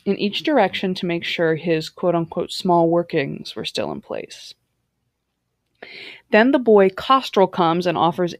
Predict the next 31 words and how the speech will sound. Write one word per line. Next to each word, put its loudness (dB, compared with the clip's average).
info 4
on -2
where -2
Emberly 2
takes -8
her -6
bath. 2
They 0
argue 2
about 0
where 2
she -2
is 2
on -2
the -6
tier -2
of -6
hottest 2
girls 2
in -2
town, -2
which -2
is -2
very, 2
like, -2
early 2
Mark 0
Zuckerberg 0
era 4
here. 0
Um, 4